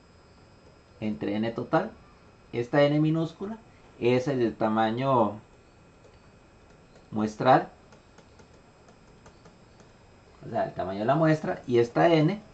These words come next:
representa lo que es el, la población. Poblas-, pobras-, población.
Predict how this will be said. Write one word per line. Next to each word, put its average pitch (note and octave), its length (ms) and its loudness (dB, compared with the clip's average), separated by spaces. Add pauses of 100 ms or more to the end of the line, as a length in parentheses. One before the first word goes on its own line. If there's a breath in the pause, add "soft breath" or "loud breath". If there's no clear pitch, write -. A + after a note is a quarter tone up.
(180)
representa A#2 800 2
lo B2+ 220 0
que G#2+ 200 0
es A2 140 -2
el, G2 420 0 (100)
la G#2 200 -4
población. G2 480 -8 (1900)
Poblas-, G#2 1300 -4 (260)
pobras-, F#2 540 -2 (160)
población. F2 520 -2